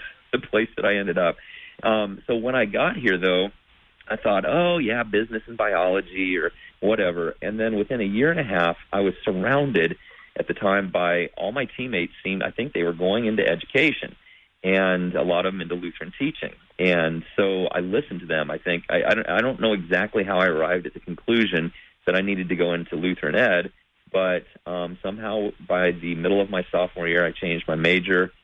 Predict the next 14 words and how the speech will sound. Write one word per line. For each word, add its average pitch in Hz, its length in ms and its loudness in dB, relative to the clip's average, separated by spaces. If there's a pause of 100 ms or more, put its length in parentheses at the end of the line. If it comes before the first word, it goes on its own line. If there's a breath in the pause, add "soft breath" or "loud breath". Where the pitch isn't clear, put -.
(320)
and 82 340 -2
went 90 180 2
into 85 300 0
education, 92 580 0
and 82 80 0
I 80 60 2
got - 160 0
a - 60 -4
double 85 260 -2
major 80 360 -2
in 78 80 0
art - 220 2
and 82 80 -14
biology, 90 800 0